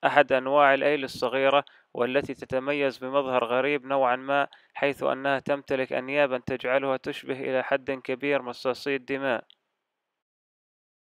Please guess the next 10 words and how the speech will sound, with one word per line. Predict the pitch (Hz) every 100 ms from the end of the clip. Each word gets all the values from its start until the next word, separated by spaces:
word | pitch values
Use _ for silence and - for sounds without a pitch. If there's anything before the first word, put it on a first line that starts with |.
| _ _ _ _ 123
ثلاثة، | 127 143 151 151 147
باتاغونيا | 139 131 - 123 135 151 147 143
مارا، | 139 143 113 110 - _ _ _
يبدو | - 151 135 139 135
وكأنه | 131 139 143 143 135
مزيج | 127 131 123 147 143 131
ما | 123
بين | 120 135 131
الأرنب | 127 143 139 135
والبغل، | 131 131 127 139 113 107